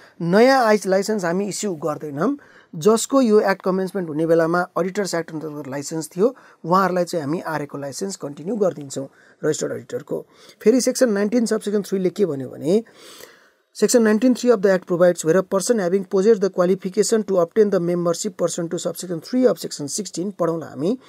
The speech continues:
"desires to have her, his or her name registered in the membership institute,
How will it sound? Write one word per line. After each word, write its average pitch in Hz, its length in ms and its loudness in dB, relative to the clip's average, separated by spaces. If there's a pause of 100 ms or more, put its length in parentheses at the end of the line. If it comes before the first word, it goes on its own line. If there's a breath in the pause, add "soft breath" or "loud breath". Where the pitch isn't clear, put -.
(280 loud breath)
"desires 220 360 4
to 226 120 4
have 175 220 2
her, 190 60 4
his 170 180 0
or 208 140 6
her 190 80 4
name 185 180 2
registered 175 400 2
in 180 140 2
the 170 80 4
membership 175 480 -2
institute, 156 560 -2